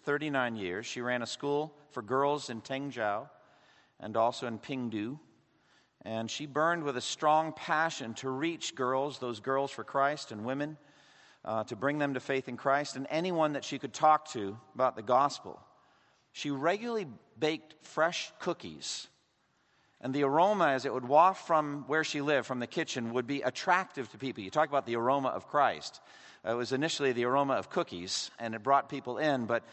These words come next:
as she would share those cookies, she would also share with whoever partook, share the gospel. She was especially known for writing moving and passionate letters to Baptists in the U S to support missions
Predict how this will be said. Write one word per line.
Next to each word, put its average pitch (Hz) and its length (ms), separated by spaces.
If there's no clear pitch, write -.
as 127 100
she 190 220
would 170 160
share 185 320
those 156 200
cookies, 139 380
she 139 140
would 127 100
also 135 340
share 143 360
with 123 160
whoever 131 400
partook, 127 480
share 123 320
the 110 80
gospel. 113 560
She - 220
was 151 140
especially 190 500
known 160 300
for 135 180
writing 143 400
moving 147 500
and 113 140
passionate 143 580
letters 120 580
to 117 460
Baptists 127 600
in 127 120
the 131 80
U 135 260
S 101 340
to 143 140
support 143 520
missions 95 720